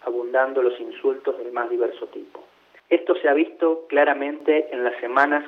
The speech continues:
que separaron las primarias de la primera vuelta, cuando muchos analistas auguraban que Milei se correría hacia el centro para captar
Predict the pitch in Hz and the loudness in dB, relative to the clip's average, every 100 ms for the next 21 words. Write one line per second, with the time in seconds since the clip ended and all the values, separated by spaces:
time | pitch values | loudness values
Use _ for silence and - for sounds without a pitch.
0 | - 123 123 123 120 131 131 139 - 123 | -8 -6 0 4 6 6 6 0 -4 -10
1 | - - 120 131 139 143 139 127 113 120 | -8 -8 2 4 6 4 2 -2 -2 -4
2 | 117 117 110 104 95 - - _ _ _ | -4 -4 -2 -2 -4 -12 -20 _ _ _
3 | _ _ - 127 135 151 185 180 - 131 | _ _ 0 2 2 2 4 4 4 2
4 | 123 139 - 151 143 - 139 131 120 123 | 2 0 0 0 0 -2 2 2 4 6
5 | 139 143 147 147 - 123 120 120 139 139 | 8 8 4 0 -8 -8 -4 0 0 0
6 | 135 123 123 120 120 139 139 127 117 - | -6 2 2 4 2 2 -2 -2 -6 -4
7 | 127 127 - 131 - - - 120 - 117 | -6 -6 -4 -4 -4 -8 0 0 0 -4
8 | - 127 127 | 2 4 4